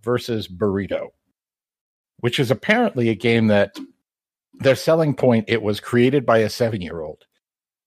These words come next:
And you basically, you have your little card and you choose whether you're making a taco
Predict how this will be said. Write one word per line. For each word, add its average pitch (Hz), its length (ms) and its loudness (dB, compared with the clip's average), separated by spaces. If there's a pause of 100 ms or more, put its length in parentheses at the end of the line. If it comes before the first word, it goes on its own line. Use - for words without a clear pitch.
(120)
And 104 480 2
you 104 500 -2
basically, 117 800 0
you 110 180 -2
have 110 300 2
your 117 100 2
little 120 280 -2 (120)
card 117 400 2
and 95 140 -2
you 143 160 0
choose 143 420 0
whether 120 160 4
you're 107 160 0
making 110 320 0
a 95 60 -4
taco 98 640 -2